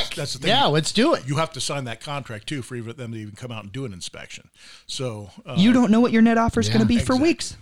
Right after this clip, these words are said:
Speaker 1: Exactly.
Speaker 4: So
Speaker 3: For
Speaker 4: that's how
Speaker 3: weeks.
Speaker 4: they get you, right? They
Speaker 3: Oh,
Speaker 4: just,
Speaker 3: yeah.
Speaker 4: yeah, and then they'll find things wrong and just up the charge.
Speaker 3: And when you have Doug or me or Josh come sit across from you and we walk around your house, have nobody poking through your belongings. We're very, uh, safety conscious right now, especially with covid. And we say,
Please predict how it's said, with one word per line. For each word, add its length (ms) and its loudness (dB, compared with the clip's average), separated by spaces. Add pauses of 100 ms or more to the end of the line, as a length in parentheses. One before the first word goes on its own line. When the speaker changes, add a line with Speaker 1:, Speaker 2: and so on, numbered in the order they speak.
(140)
Speaker 1:
Exactly. 480 -16
Speaker 4:
So 120 4
Speaker 3:
For 60 6
Speaker 4:
that's 120 4
how 80 4
Speaker 3:
weeks. 60 6
Speaker 4:
they 40 6
get 280 0
you, 80 -2
right? 280 0
They 120 -4
Speaker 3:
Oh, 20 -4
Speaker 4:
just, 240 2
Speaker 3:
yeah. 160 0
Speaker 4:
yeah, 180 -2
and 120 -2
then 80 0
they'll 100 0
find 320 -4
things 220 -4
wrong 320 -4
and 100 -6
just 240 -12
up 160 -10
the 80 -14
charge. 320 -8
Speaker 3:
And 140 6
when 120 6
you 120 6
have 340 2
Doug 340 4
or 140 4
me 320 4
or 80 4
Josh 720 0
come 240 4
sit 200 -2
across 380 0
from 220 0
you 240 2
and 160 2
we 160 4
walk 300 2
around 300 -2
your 100 -6
house, 500 -2
have 240 -2
nobody 560 4
poking 420 2
through 280 2
your 180 4
belongings. 640 2
We're 140 0
very, 520 2 (160)
uh, 200 -4
safety 380 -2
conscious 460 -2
right 140 0
now, 140 2
especially 400 0
with 140 0
covid. 340 4
And 80 2
we 160 2
say, 260 0